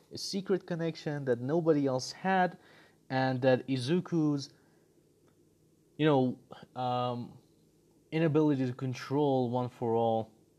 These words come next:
at a good state makes them so vulnerable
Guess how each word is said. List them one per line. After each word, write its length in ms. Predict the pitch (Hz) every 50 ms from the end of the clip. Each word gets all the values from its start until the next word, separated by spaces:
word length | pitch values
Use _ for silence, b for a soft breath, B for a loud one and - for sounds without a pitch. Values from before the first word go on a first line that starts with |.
| _ -
at 120 | 117 120
a 60 | 117 113
good 300 | 104 107 123 123 120 -
state 540 | - - - - 180 185 170 165 165 - b b b b b b b b -
makes 360 | 117 123 127 127 123 - -
them 280 | - 123 117 113 110 110
so 640 | - - - - - 143 160 170 165 160 156 151 139 123
vulnerable 720 | 123 135 139 143 139 131 131 120 110 110 110 107 107 107